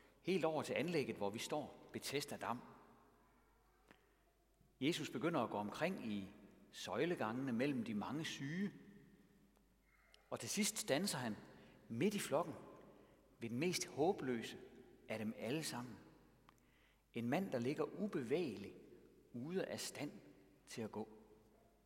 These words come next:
I otteogtredive år har han ligget der, og Jesus siger noget til ham. Han spørger, om manden vil være rask.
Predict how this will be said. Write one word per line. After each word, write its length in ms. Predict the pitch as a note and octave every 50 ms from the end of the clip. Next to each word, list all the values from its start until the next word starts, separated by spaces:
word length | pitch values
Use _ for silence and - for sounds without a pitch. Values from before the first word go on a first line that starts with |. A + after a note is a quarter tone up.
| - _ _ _ _ _ - _ _ _ - _ _ _ _ _ - -
I 120 | - C#3+ - - -
otteogtredive 1040 | - C#3 D#3 F#3+ A3+ - F3 C#3 - - - A2 G#2 G2 A#2 D#3 G3 G3 F#3 - -
år 300 | F3+ D#3+ D#3 A2 - - -
har 80 | G#2+
han 160 | G#2 A#2 A#2 A2+
ligget 360 | A2 C#3 D3+ C3+ C3 - -
der, 160 | B2 A#2 F#2+ - - - - - - - - - - - - - - - - - -
og 180 | A2 A#2 A#2+ E3
Jesus 300 | A3 A3+ - F#3+ - -
siger 180 | - F3+ G#3+ A3+
noget 200 | G#3 F3+ F#3+ F#3
til 140 | - G#3
ham. 160 | G#3 F#3 - G#3+ - - - - - - - - - - - - - - - - - - - - - - - - - - - - - -
Han 140 | - B2+
spørger, 440 | B2 - - F3 G3 F#3 C#3 A2 - -
om 100 | A#2+ A#2+
manden 520 | B2 A#2 A2+ D3 F#3+ F#3 C3+ A2 G2+ F#2+
vil 200 | G#2 A2 A2+ G#2
være 240 | F#2+ G#2 G#2 G2+ F#2+
rask. 640 | E2+ - - F#2+ D3+ F#3 - - - - - - -